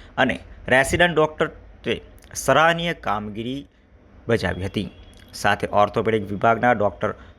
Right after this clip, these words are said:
પ્રભવ તિજોરીવાલાએ, પીડિયાટ્રિક વિભાગના ડૉક્ટર નિરાલી મહેતા તથા એસ્થેનિયાના વિભાગના ડૉક્ટર ભાવના સુજિત્રા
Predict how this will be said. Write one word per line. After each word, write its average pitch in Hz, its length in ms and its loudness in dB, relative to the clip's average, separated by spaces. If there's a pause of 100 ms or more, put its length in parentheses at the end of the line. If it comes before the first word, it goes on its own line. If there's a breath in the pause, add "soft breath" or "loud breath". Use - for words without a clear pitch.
(100)
પ્રભવ 143 420 4 (400)
તિજોરીવાલાએ, 127 760 2 (1120)
પીડિયાટ્રિક 170 720 4
વિભાગના 113 560 -2
ડૉક્ટર 110 400 -2
નિરાલી 127 680 2
મહેતા 107 500 -2 (420)
તથા 98 260 -2 (560)
એસ્થેનિયાના 135 800 0
વિભાગના 107 500 -2
ડૉક્ટર 107 360 -2
ભાવના 117 640 2
સુજિત્રા 120 640 -4